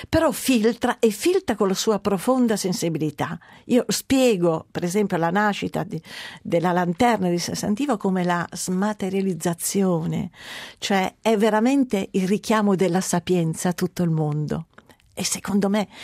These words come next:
qualsiasi cultura che viene a conoscere Sant'Ivo, e poi è straordinario, è racchiusa tra due braccia, ma spicca nella sua,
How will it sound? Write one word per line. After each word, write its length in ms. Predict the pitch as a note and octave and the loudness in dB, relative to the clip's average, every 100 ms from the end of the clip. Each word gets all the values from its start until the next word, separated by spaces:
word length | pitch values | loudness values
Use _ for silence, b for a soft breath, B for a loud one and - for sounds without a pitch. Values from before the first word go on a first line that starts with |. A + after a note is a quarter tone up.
| B | B
qualsiasi 640 | - G#3+ G#3 E4 F4 D#4 | -2 -2 0 0 2 0
cultura 760 | - C4 G#3+ A#3+ G3+ E3+ E3+ D#3+ B B B B | 0 0 0 0 2 2 0 -2 B B B B
che 140 | A3+ | 2
viene 380 | F#3 F#3+ E4+ D#4+ | 2 2 2 2
a 60 | A3+ | 0
conoscere 960 | A3 G#3+ A#3 G3+ F3+ F3+ D#3+ D#3 D#3 - _ _ _ _ _ - | 2 4 4 4 2 0 0 0 -4 -10 _ _ _ _ _ -12
Sant'Ivo, 1000 | - E3+ F3 - A#3+ G3+ D#3+ E3+ G3+ B3+ B B B B B F#3 B - | -6 -2 -2 2 2 4 4 4 2 0 B B B B B -20 B -20
e 260 | - - - | -18 -16 -6
poi 300 | F4 D#4 - - _ - | -4 -4 -6 -12 _ -16
è 160 | - A#3 | -6 -4
straordinario, 720 | B3+ D#4 C#4 C#4 F#3 E3 F3+ - | -2 -2 0 0 2 2 0 -2
è 300 | B3+ A#3 F#3 _ - | -2 -2 -4 _ -6
racchiusa 840 | G3 A3 - - D#4+ F4 E4 A#3 | -2 -2 -4 -2 2 2 2 -2
tra 180 | G#3+ F#3+ | -2 -2
due 260 | F#3+ G#3+ | 0 0
braccia, 680 | D#3 F3+ A#3+ C#4 - C#4+ D4+ - B B B B B B B B - | 0 -2 -2 -6 -10 -10 -10 -12 B B B B B B B B 0
ma 200 | G#3 A3+ | 2 2
spicca 840 | - - - E4+ - - G3+ F3 - | -2 -4 2 0 0 -4 0 0 0
nella 360 | G#3 G3+ G#3 - | 2 4 4 2
sua, 560 | - E4+ D4+ F3 C#3 | 2 2 2 2 0